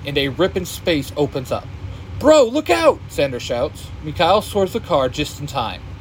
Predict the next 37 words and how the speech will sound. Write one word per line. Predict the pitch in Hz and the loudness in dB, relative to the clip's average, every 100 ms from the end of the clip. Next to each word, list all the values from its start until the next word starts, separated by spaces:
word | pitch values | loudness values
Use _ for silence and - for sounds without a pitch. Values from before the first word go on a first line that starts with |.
| - - - - - | -14 -14 -14 -14 -8
"What | 170 302 - | 2 2 2
in | 170 156 | -2 -2
the | 127 117 175 | -2 -2 2
world | 294 269 202 | 6 6 4
was | 175 208 - | 2 -2 0
that?" | 403 403 320 - - | 2 4 2 -4 -10
Ruthie | 135 123 120 | -10 -8 -4
asks. | 110 123 180 - - - - - - - - - - - - - - - - - | -2 -2 -4 -8 -14 -14 -14 -14 -14 -14 -14 -14 -14 -14 -12 -12 -12 -14 -14 -2
Out | 143 196 | 4 4
of | 233 | 4
the | 277 | 0
rip | 160 143 - | 0 0 0
walks | 135 135 - - - - - - - - | 0 0 -6 -12 -12 -14 -14 -14 -6 -2
what | 151 | 0
looks | 143 196 196 - | 2 2 2 -6
to | 151 | -4
be | 131 | -4
skeletons. | 131 - - 151 127 - - - - - - - - - | -6 -6 2 2 2 -2 -8 -10 -12 -14 -14 -14 -10 -6
The | 147 | -2
skeletons | - 170 185 202 165 | 4 4 4 0 -2
look | 135 170 | 0 0
around | 220 160 131 139 | 0 2 0 -2
and | 139 135 | -6 -6
start | - 156 160 156 - | 2 4 4 0 -4
to | 165 147 | -2 -2
screech | - - 135 - - - - - - - - - | -4 -6 -6 -4 -8 -10 -12 -14 -14 -14 -8 -4
and | 147 135 | 0 4
run | 151 | 4
at | 151 | 4
the | 147 | -2
car | - 139 123 104 - - - | 2 4 4 0 -8 -8 -4
that | 139 | -4
the | 135 | -2
kids | 156 143 | 0 0
were | 120 123 | 2 0
in. | 104 - - 220 | 0 -4 -2 2
"Okay, | - 139 | 4 2